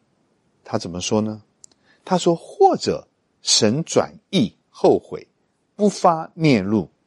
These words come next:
使我们不致灭亡，也未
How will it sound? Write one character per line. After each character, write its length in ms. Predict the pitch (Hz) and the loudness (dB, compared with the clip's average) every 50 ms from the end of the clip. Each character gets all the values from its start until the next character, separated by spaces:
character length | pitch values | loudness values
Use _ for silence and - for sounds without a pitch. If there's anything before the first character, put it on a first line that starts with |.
| _ _ _ _ | _ _ _ _
使 340 | - - - - - 117 127 | -2 2 2 4 4 4 2
我 220 | 160 - - 113 104 | 2 2 2 2 2
们 400 | 92 90 87 87 90 98 110 110 _ _ - | 2 0 -4 -6 -8 -10 -12 -16 _ _ -4
不 160 | 110 113 127 | 0 0 0
致 300 | - - 170 147 113 90 76 - | 2 0 0 0 0 -2 -4 -2
灭 180 | 131 151 135 | 0 2 2
亡， 480 | 104 87 80 78 76 76 78 78 80 87 95 _ _ _ - - _ _ - | 2 0 -2 -6 -6 -8 -8 -10 -14 -18 -20 _ _ _ -20 -20 _ _ -6
也 220 | - 104 95 82 80 | -2 0 0 0 0
未 340 | 87 107 123 110 85 73 | 0 0 0 0 0 -4